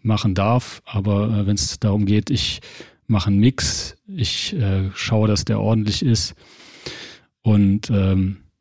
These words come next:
ja, dann ist man mehr so in der, ähm, äh, in, in den Gefilden. Es ist, das, diese technischen Dinge sind alle Mittel zum Zweck und ich will halt ein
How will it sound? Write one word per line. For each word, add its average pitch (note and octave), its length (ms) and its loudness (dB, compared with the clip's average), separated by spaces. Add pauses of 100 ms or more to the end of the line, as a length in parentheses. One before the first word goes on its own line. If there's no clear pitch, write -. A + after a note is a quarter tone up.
(720)
ja, G#2+ 160 2
dann G2 240 0
ist C3+ 200 0
man G#2 180 4
mehr G#2 400 2
so G#2 180 2
in G2+ 100 2
der, G2 480 2
ähm, F#2+ 380 2 (1160)
äh, F#2+ 360 2
in, G#2+ 120 0
in C3 280 0
den G#2 140 4
Gefilden. A2 840 2
Es A2+ 140 2
ist, G2 200 -4 (100)
das, B2 260 0
diese A2+ 360 2 (100)
technischen A2+ 380 4
Dinge A#2 160 6
sind A2+ 120 4
alle A2+ 220 2
Mittel G#2+ 260 4
zum G#2 180 0
Zweck A2+ 360 0
und A2 220 0
ich - 180 -4
will A2+ 200 4
halt G#2 380 -2
ein G#2 340 0